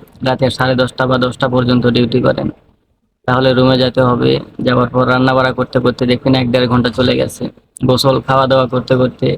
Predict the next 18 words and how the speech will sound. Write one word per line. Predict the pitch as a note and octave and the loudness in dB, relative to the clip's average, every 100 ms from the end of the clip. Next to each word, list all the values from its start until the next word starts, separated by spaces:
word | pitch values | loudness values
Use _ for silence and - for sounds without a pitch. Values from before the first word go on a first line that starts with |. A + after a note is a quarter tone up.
| - _ _ _ | -8 _ _ _
আরও | - C3+ | -2 0
দুই | B2+ C3 | 2 0
এক | A#2+ | 2
ঘন্টা | B2 B2 | 0 0
চলে | A#2+ B2 B2 | 0 0 0
গেছে। | C3+ - - - _ _ - | -4 -6 -14 -16 _ _ -4
এর | C3+ | 0
মধ্যে | C#3 C3+ C#3 | 2 0 0
দেখবেন | C3+ - C3+ | 0 0 0
যে | C3 C3 C3 C#3 - _ _ _ _ _ _ - | 2 2 0 -4 -10 _ _ _ _ _ _ -2
বারোটা | C3 C3 C#3 C3 | 0 2 0 -2
একটা | - | 0
বাজে | C3+ C3 B2 | 0 2 0
গেছে | B2 - | -4 -2
রাতের। | B2 A#2+ - - - _ - _ _ _ _ _ _ _ _ | -4 -4 -8 -12 -18 _ -20 _ _ _ _ _ _ _ _
একটার | C3 - D3 | -6 -2 -2
সময় | - C#3+ D3 - - | 2 2 2 -2 -4
ঘুমাবেন, | B2 C3 C#3 C#3+ | 0 2 2 2